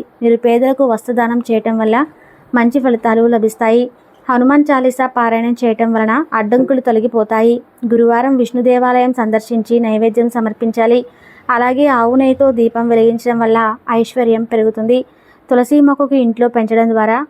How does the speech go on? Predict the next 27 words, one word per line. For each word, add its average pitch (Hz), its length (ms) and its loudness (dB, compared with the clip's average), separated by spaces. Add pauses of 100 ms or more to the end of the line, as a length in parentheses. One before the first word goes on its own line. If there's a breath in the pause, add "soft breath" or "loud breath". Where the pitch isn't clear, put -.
నెగిటివ్ 233 380 2
ఎనర్జీలు 226 420 0
దూరం 226 300 0
అవుతాయి. 226 380 0 (480 soft breath)
మీరు 277 220 2
తెల్లని 240 380 2
వస్త్రాలు 262 400 0
ధరించడం 226 460 0
వల్ల 220 200 2 (240)
మంచి 226 280 -2
ఫలితాలు 226 580 0
వస్తాయి. 233 540 0 (880)
ఈ 262 80 4
సమయంలో 240 540 2
మకర 226 300 -2
రాశి 233 220 -2
వారికి 226 300 0
మొత్తంగా 220 560 -2
చూస్తే 233 260 -2
మంచి 220 320 -2
ఫలితాలే 226 480 0
ఉన్నాయి. 226 400 0 (640 soft breath)
వారి 269 220 0
మధ్యలో 240 440 2
సవాళ్లు 240 420 0
ఎదురవుతాయి, 226 600 2
కానీ 233 420 0